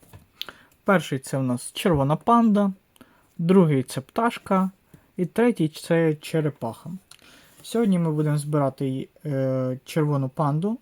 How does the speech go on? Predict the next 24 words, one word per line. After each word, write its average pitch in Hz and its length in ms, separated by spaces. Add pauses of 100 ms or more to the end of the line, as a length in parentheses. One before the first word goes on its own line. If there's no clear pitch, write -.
(100)
бо 151 220
вона 147 480
мені 139 260
більше 147 360
всього 131 280
подобається. 135 880 (420)
Але 170 160
якщо 175 300
ви 160 80
хочете 151 420
огляд 139 320
на 135 100
інші 131 320
варіанти 123 480
з - 40
цього 120 260
набору, 131 440 (360)
пишіть 151 360
в - 40
коментарі. 135 580 (1500)
Будемо 147 360
приступати 175 560
до 185 120
діла. 208 340